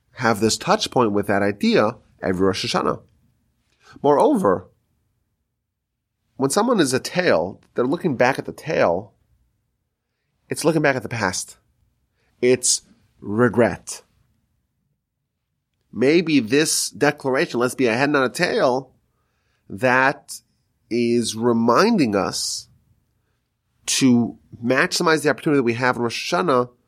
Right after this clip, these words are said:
so that we don't look back in the future and say,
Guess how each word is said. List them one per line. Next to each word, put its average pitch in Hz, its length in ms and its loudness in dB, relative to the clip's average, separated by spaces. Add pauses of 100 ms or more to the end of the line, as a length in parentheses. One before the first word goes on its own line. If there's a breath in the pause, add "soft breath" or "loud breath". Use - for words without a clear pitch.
(260)
so 170 460 2
that 156 260 2
we 147 140 4
don't 147 340 2
look 143 480 2
back 156 720 2 (540)
in 117 140 0
the 120 80 0
future 151 600 2 (600)
and 110 160 -4
say, 117 580 2